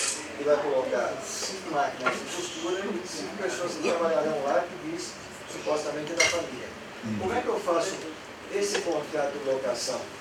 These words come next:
Speaker 1: Sabendo que, de repente, não sei se, né, se ele tem, é, se ele tá efetivo no Brasil, é, porque agora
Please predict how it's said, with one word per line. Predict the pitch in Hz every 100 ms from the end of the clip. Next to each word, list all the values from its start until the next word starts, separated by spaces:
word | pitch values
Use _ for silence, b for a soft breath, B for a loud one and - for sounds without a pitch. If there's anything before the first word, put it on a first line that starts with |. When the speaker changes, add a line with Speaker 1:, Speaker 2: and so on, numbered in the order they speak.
| - - -
Speaker 1:
Sabendo | - 170 - 151 165
que, | 170 - 190 185 180
de | 165
repente, | 160 - 156 180 208 208 196 165 139 127 127
não | 135
sei | 139 135
se, | 135 - 131 120 117 113 151
né, | 185 - - - 165
se | - - 156
ele | 151 147 147
tem, | 147 135 120 - 202 - 196 - 131
é, | 135 127 123 120 113 110 107 104 98 -
se | 101 139
ele | 143
tá | 151
efetivo | 147 139 131 147 143
no | 131
Brasil, | 127 - - 156 160
é, | 151 - - - - - 156
porque | 151 180
agora | 170 196 208